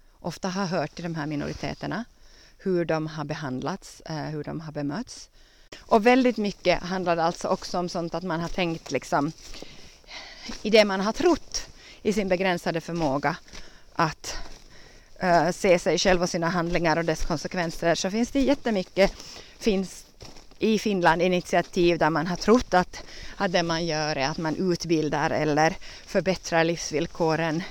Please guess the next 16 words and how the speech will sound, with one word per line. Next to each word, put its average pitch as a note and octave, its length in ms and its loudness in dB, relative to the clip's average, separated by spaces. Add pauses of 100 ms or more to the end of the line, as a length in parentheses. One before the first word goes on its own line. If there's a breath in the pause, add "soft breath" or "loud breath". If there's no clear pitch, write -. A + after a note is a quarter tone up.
(460 loud breath)
Eh, B2 420 -2
och F3+ 80 4
speciellt A3+ 360 4
från G#3+ 140 6
kyrkans F3+ 460 4
sida, D#3+ 340 2 (440 loud breath)
liksom E3+ 320 0
att E3+ 140 -2 (360 loud breath)
moralundervisning D#3+ 1500 6 (120)
och, D3+ 300 2 (460 loud breath)
och F3 160 2
det F3 80 6
att D#3 120 6
man D#3+ 200 0
kommer D#3 300 0
till D3+ 260 0